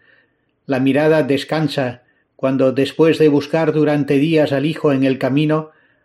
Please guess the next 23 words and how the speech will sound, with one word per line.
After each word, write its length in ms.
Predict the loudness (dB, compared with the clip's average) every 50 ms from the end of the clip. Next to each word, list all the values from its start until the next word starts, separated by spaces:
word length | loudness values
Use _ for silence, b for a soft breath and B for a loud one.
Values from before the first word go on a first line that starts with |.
| b b
al 180 | b -6 -6 -6
final 340 | -4 -4 -2 -2 0 0 0
lo 100 | 0 0
encuentra. 600 | 0 0 0 -2 -2 -2 -4 -6 -8 -8 -12 _ _ _ _ _ _ _ _ _ _ _ _ _ _ -10
Rostro 520 | -6 -2 -2 -2 -2 -2 0 2 2 4
y 80 | 4 4
mirada 480 | 4 2 2 2 2 2 2 2 0 0
dan 320 | -2 -2 -2 0 -2 -2
paso 320 | -2 -4 -4 -2 -2 -2
a 40 | 0
los 200 | 0 0 -2 -2
gestos 460 | -2 -2 -2 -2 0 -2 -2 -2 0
de 100 | 0 0
la 100 | 0 2
misericordia. 920 | 2 2 0 0 0 -2 -2 -2 0 -2 -2 -2 0 -2 -4 -4 -4 -8 _ _ _ _ _ _ _ _ _ _ _ _ _ _
Correr 480 | -2 -2 -2 0 0 2 2 2 2
al 120 | 2 2 2
encuentro 640 | 2 2 2 2 2 2 2 2 0 0 -2 -2
del 160 | -2 -2 -2
hijo 320 | -2 -4 -2 -2 -2 -2 0
que 100 | -2 -4
estaba 460 | -4 -4 -4 -2 -2 0 -2 -2 -2
perdido, 580 | -4 -4 -2 0 0 0 0 -2 -4 -6 -12